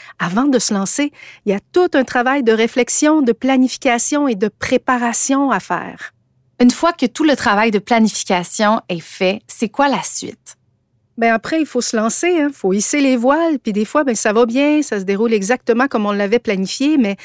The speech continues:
Speaker 1: plus souvent qu'autrement, ben, il y a des imprévus, puis des fois, c'est difficile. Euh, mais dans ces moments-là, ben, c'est important de rester optimiste. C'est important aussi de se féliciter du chemin qu'on a parcouru.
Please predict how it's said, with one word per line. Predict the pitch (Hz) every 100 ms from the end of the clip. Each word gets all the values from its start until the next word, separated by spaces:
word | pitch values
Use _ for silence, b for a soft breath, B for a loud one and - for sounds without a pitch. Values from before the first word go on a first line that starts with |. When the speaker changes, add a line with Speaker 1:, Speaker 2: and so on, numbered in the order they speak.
| B B B
Speaker 1:
plus | - 208
souvent | 240 262
qu'autrement, | - 233 - 208 247 277
ben, | 226
il | 208
y | 208
a |
des | 233 220
imprévus, | 240 269 240 247 262
puis | -
des | 202
fois, | - 233
c'est | 226
difficile. | 190 - - 277 262 262 B B B -
Euh, | 190 196
mais | 190
dans | 202 208
ces | 233
moments-là, | 220 220 220 254
ben, | 233 208
c'est | -
important | 208 226 214 277
de | 269
rester | 220 - 226
optimiste. | - 208 214 269 277 - 202 190 B B B
C'est | -
important | 208 214 - 302
aussi | 294 - 254
de | 220
se | -
féliciter | 220 202 - - 285
du | 226 196
chemin | - 233
qu'on | 254 202
a | 190
parcouru. | - - 220 208 240 285